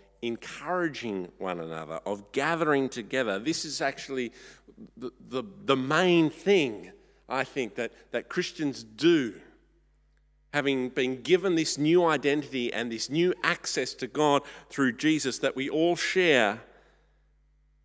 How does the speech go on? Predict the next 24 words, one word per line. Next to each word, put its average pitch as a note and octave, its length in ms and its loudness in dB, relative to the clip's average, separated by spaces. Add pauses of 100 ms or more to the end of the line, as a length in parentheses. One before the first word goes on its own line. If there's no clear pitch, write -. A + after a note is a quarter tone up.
(600)
then C#3 180 2
we B2+ 280 -4 (200)
are A#2 160 0
encouraged C3+ 680 -2
to, A#2 220 -4 (760)
to B2+ 120 0
get A2 360 -2
together D3+ 500 -2 (2000)
and B2 180 -2
to C3+ 120 -2
encourage C3+ 720 2
one G#2+ 140 2
another. G2 380 -2 (360)
The A#2+ 160 2
act B2 280 2
of B2+ 120 2
gathering C3 400 4
is C3 220 -2
encouragement. C#3 640 2 (240)
We B2 120 2
encourage C#3+ 480 0
each C3+ 200 -6
other C3 200 -2
with A#2 300 -6